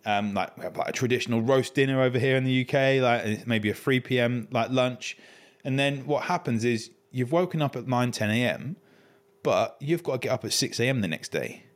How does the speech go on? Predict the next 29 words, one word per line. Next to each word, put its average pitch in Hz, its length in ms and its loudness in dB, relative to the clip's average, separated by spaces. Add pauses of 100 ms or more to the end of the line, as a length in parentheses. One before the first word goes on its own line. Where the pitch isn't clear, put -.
So - 160 -6
you're 127 100 0
trying 139 360 -2
to - 100 -6
get 120 220 -4
to 107 100 -6
sleep - 360 0
at 87 120 -10
ten 117 220 -2
P 117 200 -2
M 104 120 0
and 95 80 -2
your 92 80 0
body's 98 320 -2
not 98 140 -4
ready. 120 380 -4 (480)
And 120 80 0
it's 120 140 -2
the 113 100 -4
same, 131 540 0 (340)
basically, 123 380 0
it's 101 120 -2
what 127 140 0
we 120 100 0
call, 107 440 0
uh, 104 40 -4
and 98 200 -2
it's 98 120 -4
been, 101 400 -4